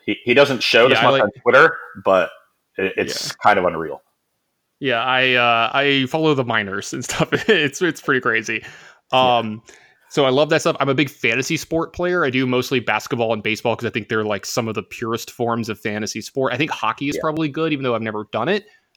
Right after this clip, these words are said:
Speaker 2: Uh, I just, here we go. Hot take number one. Uh, fantasy football sucks. <laughs>
Speaker 1: Oh, it's horrible.
Speaker 2: <laughs> Yeah,
Speaker 1: Literally
Speaker 2: it's
Speaker 1: the
Speaker 2: not
Speaker 1: worst.
Speaker 2: good.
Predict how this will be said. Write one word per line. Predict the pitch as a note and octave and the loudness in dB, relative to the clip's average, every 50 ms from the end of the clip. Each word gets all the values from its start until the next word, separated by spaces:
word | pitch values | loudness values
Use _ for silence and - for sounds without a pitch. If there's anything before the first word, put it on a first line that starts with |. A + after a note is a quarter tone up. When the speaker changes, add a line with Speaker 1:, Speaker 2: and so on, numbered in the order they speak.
| _ - | _ 0
Speaker 2:
Uh, | B2 A2+ G#2+ A#2+ A#2+ | 0 2 2 2 0
I | A2 - - B2+ | 0 -2 -8 -8
just, | - C3+ B2 - - C#3+ - | -6 -6 -6 -6 -10 -14 -10
here | D3 C#3+ D#3 D#3 | -4 0 2 2
we | D3 | 4
go. | B2+ A#2+ B2 - - - - - | 2 2 0 -2 -8 -16 -4 0
Hot | D3 C3+ - | 0 0 0
take | - D3 D#3 D#3 | 2 0 0 0
number | D3+ C#3+ C3+ C#3+ C3+ | 0 0 2 2 2
one. | B2+ B2 A#2+ B2+ B2 B2 - - - - - | 4 4 2 2 0 -4 -12 -20 -20 -16 -10
Uh, | - A#2 A2 G#2 | -8 -8 -8 -8
fantasy | - - D3 - - - F#3+ | -6 -6 -6 -6 -4 -6 -8
football | - - F3+ _ - F#3+ F#3 | -8 -10 -10 _ -4 -4 -4
sucks. | F3+ - - - - D3+ E3 B2+ - B2 - - - - - - - - - - | -4 -8 -8 -6 -4 -2 -2 -2 -2 -4 -6 -10 -14 -16 -12 -10 -8 -8 -4 0
<laughs> | C#3+ | 4
Speaker 1:
Oh, | G#2 G2+ | 4 4
it's | - - - - - - - - - - | 4 2 -2 -4 -10 -10 -10 -10 -8 -4
horrible. | - - C#3+ C#3 B2+ G#2 F2+ - - - - _ | 2 4 6 8 8 6 4 2 -2 -10 -16 _
Speaker 2:
<laughs> | _ _ _ _ - A3+ - - | _ _ _ _ -6 -4 0 4
Yeah, | C3 C3 C#3+ | 4 6 8
Speaker 1:
Literally | D3 C#3 | 8 8
Speaker 2:
it's | C#3+ C3 B2 B2 | 8 8 8 8
Speaker 1:
the | |
Speaker 2:
not | C#3 - C#4 - - | 6 6 6 6 4
Speaker 1:
worst. | - | 4
Speaker 2:
good. | B3 A3 F3 C3 A#2 - | 4 4 4 2 0 -2